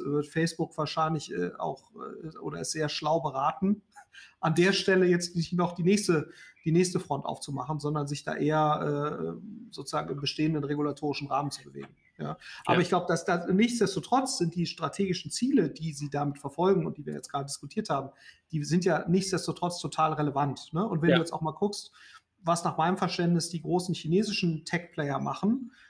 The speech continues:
Speaker 1: äh, dann, dann ist bei denen allen ja, spielt Payment ja auch eine wesentliche Rolle, ne? So, also als, als, äh, elementarer Bestandteil, äh, sozusagen des, des Ökosystems. Insofern,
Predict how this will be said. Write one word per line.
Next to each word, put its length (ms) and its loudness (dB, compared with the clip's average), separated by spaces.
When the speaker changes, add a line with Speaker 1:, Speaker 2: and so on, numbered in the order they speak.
Speaker 1:
äh, 440 0
dann, 380 -2
dann 380 -4
ist 160 -6
bei 120 0
denen 420 4
allen 460 4
ja, 240 2
spielt 240 -10
Payment 320 2
ja 80 -2
auch 100 -2
eine 120 -2
wesentliche 380 -2
Rolle, 260 -4
ne? 100 0
So, 200 -2
also 320 0
als, 260 -4
als, 240 -6
äh, 240 -6
elementarer 520 -2
Bestandteil, 520 -6
äh, 180 0
sozusagen 400 -2
des, 180 -4
des 180 -4
Ökosystems. 720 -2
Insofern, 640 0